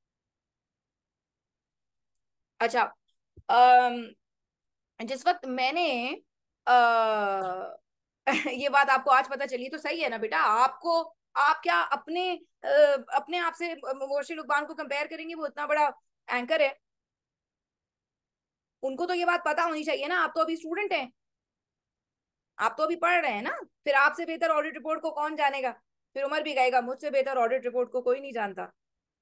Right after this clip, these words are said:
ठीक है? अच्छा, तो अच्छा, जिस वक्त मैं आप लोगों के लेवल पे थी ना, कैफ लेवल के ऊपर,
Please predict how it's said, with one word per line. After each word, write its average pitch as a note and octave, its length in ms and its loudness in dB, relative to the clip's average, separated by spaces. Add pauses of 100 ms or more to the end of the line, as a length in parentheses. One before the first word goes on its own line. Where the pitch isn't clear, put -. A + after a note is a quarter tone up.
(1120)
ठीक A#3+ 140 -18
है? E4 60 -18 (500)
अच्छा, D4+ 340 2 (420)
तो F4+ 160 6
अच्छा, E4+ 420 0
जिस D4 240 -8
वक्त F#4 140 -2
मैं D4 260 -2
आप C#4 280 2
लोगों D#4+ 180 -4
के E4 60 -10
लेवल C4+ 260 -2
पे D#4+ 100 -10
थी C#4 140 -12
ना, D#4 60 -14 (160)
कैफ B3 240 2
लेवल G#3+ 220 -6
के G#3 80 -6
ऊपर, F#3+ 300 -6